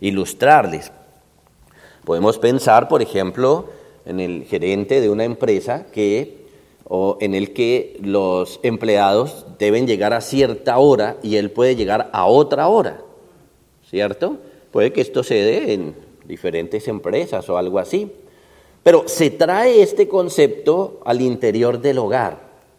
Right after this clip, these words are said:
se trae este concepto al reino de Dios, se importa, y ahí cometemos un error gravísimo,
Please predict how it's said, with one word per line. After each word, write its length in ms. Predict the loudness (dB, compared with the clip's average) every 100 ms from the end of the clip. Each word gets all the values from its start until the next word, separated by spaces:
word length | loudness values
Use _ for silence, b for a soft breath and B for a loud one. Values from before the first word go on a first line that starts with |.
| _ _ _
se 220 | -6 -6
trae 480 | -4 -4 -2 -2 -2
este 260 | -2 -4 0
concepto 840 | 0 -2 -4 -4 -4 -2 -2 -2
al 260 | -8 -8 -8
reino 480 | -2 0 0 0 2
de 140 | 2
Dios, 500 | 2 2 2 -2 -14 B B B
se 280 | -4 0
importa, 840 | 2 0 -2 4 6 6 2 -8 -4
y 80 | -2
ahí 140 | -2
cometemos 580 | -2 -4 -4 -4 -6 -6
un 120 | -6
error 300 | -4 -2 -2
gravísimo, 680 | -2 -4 -2 -4 -6 -12 -14